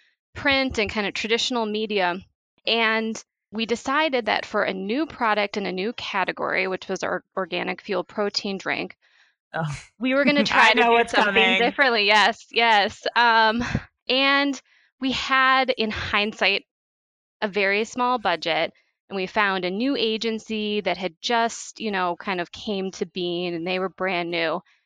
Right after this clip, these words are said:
Speaker 1: And we had a very small team here at Organic Valley working on, and we literally gave ourselves this task, which I think is always dangerous to do, but we said, "We wanna try to have a viral video 'cause we don't have <laughs> that much budget,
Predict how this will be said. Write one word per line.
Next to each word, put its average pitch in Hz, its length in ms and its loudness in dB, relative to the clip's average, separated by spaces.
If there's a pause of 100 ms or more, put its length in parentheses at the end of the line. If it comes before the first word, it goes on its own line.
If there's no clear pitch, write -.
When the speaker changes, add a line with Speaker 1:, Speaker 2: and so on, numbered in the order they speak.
(460)
Speaker 1:
And 247 320 2
we 226 80 -2
had 220 120 0
a 208 60 -2
very 247 380 0
small 262 280 0
team 240 320 -4
here 220 200 0
at 202 100 0
Organic 196 400 -2
Valley 208 560 2 (380)
working 233 360 0
on, 202 480 0 (340)
and 202 160 -2
we 208 100 -2
literally 233 380 2
gave 240 200 2
ourselves 220 360 0
this 247 180 -6
task, - 520 0
which 180 240 -2
I 190 80 0
think 190 160 -4
is 180 140 -2
always 190 180 0
dangerous 196 360 -2
to 202 100 -14
do, 196 120 2
but 185 80 -2
we 190 120 0
said, 175 160 -2
"We 190 140 -4
wanna 262 360 0
try 208 240 0
to 214 80 2
have 202 180 0
a 196 100 -2
viral 175 360 0
video 175 540 0
'cause - 160 -12
we 180 80 -4
don't 170 200 -2
have 202 100 0
<laughs> 240 80 -2
that - 120 -2
much 269 300 -2
budget, 190 640 0